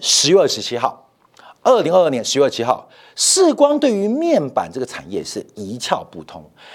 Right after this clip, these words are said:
也就是我在面对面板这个产业跟背后它的终端产品，基本上我们是一个门外汉。我们看一下一个门外汉跟C E O的看法，这我节目提到了。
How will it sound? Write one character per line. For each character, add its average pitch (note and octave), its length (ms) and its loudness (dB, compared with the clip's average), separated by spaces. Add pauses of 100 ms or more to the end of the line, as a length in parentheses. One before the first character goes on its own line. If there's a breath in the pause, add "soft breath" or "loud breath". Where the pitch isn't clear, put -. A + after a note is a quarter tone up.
也 G3 260 4
就 D4 200 2
是 C#4 120 -2
我 C#3 200 0
在 D#3 200 2 (160)
面 C4 200 0
对 F3 120 2
面 B3+ 320 0
板 - 240 -6
这 - 80 -16
个 A2+ 80 -8
产 - 240 -16
业 G2+ 160 -8 (160 loud breath)
跟 G3+ 240 2
背 B3 240 0
后 D3+ 280 -4
它 - 180 -4
的 A2+ 80 0
终 D4+ 240 -4
端 C#4+ 180 2
产 - 220 -14
品， - 160 -20 (220 soft breath)
基 - 120 -2
本 - 140 -2
上 A#2 160 -4 (160 loud breath)
我 A2 140 -6
们 G2 100 -12
是 C#3 140 -10
一 A#2+ 40 -6
个 G2 260 -4
门 G#2+ 360 -8
外 C3 240 2
汉。 - 220 -10 (420 loud breath)
我 G3 100 2
们 D4+ 120 0
看 E4+ 160 2
一 - 20 0
下 F#3 160 2
一 C#3+ 80 -4
个 D3 100 0
门 B2+ 140 -2
外 G3+ 140 0
汉 B2+ 280 -4
跟 C#3 160 -4
C D3+ 220 -8
E F3 80 0
O C3 80 2
的 - 80 -6
看 A#2+ 100 -8
法， - 160 -18 (160 soft breath)
这 - 120 -4
我 F#2+ 60 -6
节 A2+ 60 -8
目 G#2+ 60 -6
提 G2+ 140 -14
到 G2+ 80 2
了。 D2 140 -14